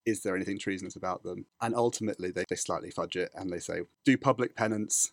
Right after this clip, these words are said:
we'll annul your marriage and life imprisonment."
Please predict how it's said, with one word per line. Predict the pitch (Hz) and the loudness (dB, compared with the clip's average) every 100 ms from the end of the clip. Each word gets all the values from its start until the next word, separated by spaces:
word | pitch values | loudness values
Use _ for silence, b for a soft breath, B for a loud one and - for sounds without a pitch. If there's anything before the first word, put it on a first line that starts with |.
| _ | _
we'll | - 107 104 | 0 2 4
annul | 113 113 | 4 4
your | 107 98 | 2 -2
marriage | 101 95 95 - - _ - | -2 -2 -4 -6 -10 _ -6
and | 98 95 95 - - - | -4 -2 -6 -10 -18 -4
life | 95 92 | -2 -2
imprisonment." | 87 - 87 87 92 - | -4 -6 -6 -6 -10 -10